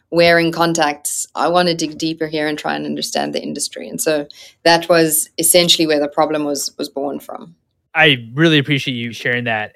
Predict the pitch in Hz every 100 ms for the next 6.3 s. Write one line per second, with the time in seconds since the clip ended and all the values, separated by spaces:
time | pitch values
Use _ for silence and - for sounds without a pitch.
0 | 113 120 117 - 139 120 120 113 107 98
1 | 95 - - 113 107 104 107 110 104 107
2 | - 101 98 104 110 104 98 _ 120 120
3 | 113 104 _ - 120 110 104 123 110 117
4 | 107 110 - 117 107 - _ 123 110 104
5 | 98 101 - 139 151 170 175 - - -
6 | 165 175 -